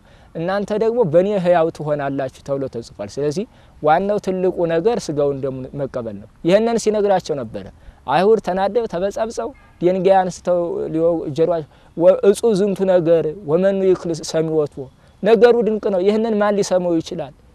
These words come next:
የሩቅ ብእሲ ስጋውን ቢበሉት ይመራል፣ ደሙን የሚጠጡት ይመረጫል እንጂ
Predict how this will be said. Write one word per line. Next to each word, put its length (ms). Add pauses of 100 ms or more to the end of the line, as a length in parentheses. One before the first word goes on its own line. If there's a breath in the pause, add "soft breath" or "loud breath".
(180)
የሩቅ 300
ብእሲ 360 (120)
ስጋውን 400
ቢበሉት 480 (320)
ይመራል፣ 500 (460 soft breath)
ደሙን 260
የሚጠጡት 460
ይመረጫል 580
እንጂ 160